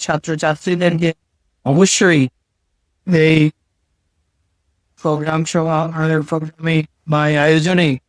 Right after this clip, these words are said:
আপনারা তাদেরকে সর্বাধিকভাবে প্রতিযোগিতা অংশগ্রহণ করিয়ে তাদেরকে সহযোগিতা করবেন। এই আহ্বান করছি শিশু কিশোরদের মনে তাদের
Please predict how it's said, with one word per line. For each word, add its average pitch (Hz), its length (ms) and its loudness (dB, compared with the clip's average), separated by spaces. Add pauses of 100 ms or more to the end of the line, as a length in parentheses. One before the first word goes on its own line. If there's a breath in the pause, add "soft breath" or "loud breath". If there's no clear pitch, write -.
(380)
আপনারা 151 340 -2 (100)
তাদেরকে 151 440 0 (680)
সর্বাধিকভাবে 156 1040 0 (720)
প্রতিযোগিতা 156 760 0
অংশগ্রহণ 165 640 2
করিয়ে 175 300 2 (840)
তাদেরকে 151 460 -2
সহযোগিতা 156 640 0
করবেন। 165 440 2 (720)
এই 143 140 -4
আহ্বান 151 460 2
করছি 165 380 -2
শিশু 170 340 -6
কিশোরদের 160 580 0
মনে 156 280 2 (760)
তাদের 151 320 2